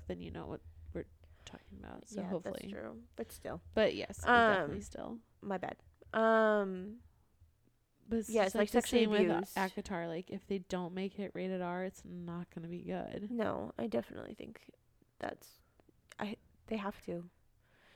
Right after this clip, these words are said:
Speaker 1: I
Speaker 2: I
Speaker 1: just
Speaker 2: mean, like,
Speaker 1: have
Speaker 2: they,
Speaker 1: such
Speaker 2: 'cause they
Speaker 1: high
Speaker 2: did it,
Speaker 1: hopes
Speaker 2: they
Speaker 1: for,
Speaker 2: already
Speaker 1: like,
Speaker 2: did it with
Speaker 1: T V
Speaker 2: Shadow and Bone. They
Speaker 1: renditions.
Speaker 2: already did it with Shadow and Bone. Like, Shadow and Bone is not P G thirteen.
Speaker 1: It's not?
Speaker 2: No.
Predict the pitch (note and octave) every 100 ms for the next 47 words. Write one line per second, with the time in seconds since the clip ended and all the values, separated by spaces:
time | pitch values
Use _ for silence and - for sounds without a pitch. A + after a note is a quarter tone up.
0 | - A#3+ C4+ F4 G#4 G#4 G#4 G4 F#4 C#4+
1 | A4 A4 F4 G4 A3+ A3+ D#4+ F#4 A#3 D#4+
2 | F#4+ G#4 D#4 F4 E4+ C#4 A3 C4+ C#4 B3
3 | G3+ F#3+ - G#3 F3+ A#3 A#3 G#3+ A#3 C#4
4 | C#4+ A#3 A#3+ - G#3+ G3+ F#3 E3+ E3 -
5 | E3+ - _ - - - - - - -
6 | A#3+ - - A3+ - C4 C#4 C#4+ B3+ C4+
7 | A#3 G#3+ A3 G#3 A3 A3+ G#3 G#3+ F#3+ F#3+
8 | - G#3+ A3+ _ _ _ _ _ _ _
9 | _ _ _ _ _ _ _ - F3+ F3+
10 | D4 G#4 _ _ _ _ _ _ _ -
11 | F#3+ F#3 F3 F#3